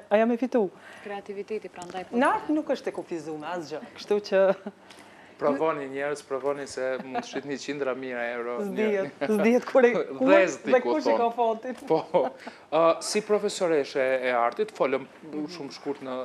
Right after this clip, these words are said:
Speaker 3: në fillim. Ë, si punoni me nxënësit, me
Speaker 2: Sepse
Speaker 3: studentët,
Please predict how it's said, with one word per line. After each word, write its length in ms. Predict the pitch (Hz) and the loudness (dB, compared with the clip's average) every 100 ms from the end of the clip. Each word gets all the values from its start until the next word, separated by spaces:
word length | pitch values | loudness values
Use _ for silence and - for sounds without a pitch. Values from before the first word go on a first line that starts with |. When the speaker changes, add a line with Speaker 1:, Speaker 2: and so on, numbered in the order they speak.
| 131 | -8
Speaker 3:
në 80 | 127 | -8
fillim. 320 | 127 120 120 - - - | -6 -6 -8 -14 -20 -10
Ë, 140 | - 143 143 143 143 | 0 4 6 4 2
si 140 | - 175 | -4 -4
punoni 320 | 196 196 196 | -4 -4 -6
me 140 | 185 | -6
nxënësit, 500 | 170 185 185 - 196 - - - - _ - | -4 -4 -2 -4 -4 -8 -20 -20 -20 _ -8
me 80 | 147 | -4
Speaker 2:
Sepse 160 | 220 | -2
Speaker 3:
studentët, 560 | 139 170 208 196 196 190 | 0 2 4 2 2 0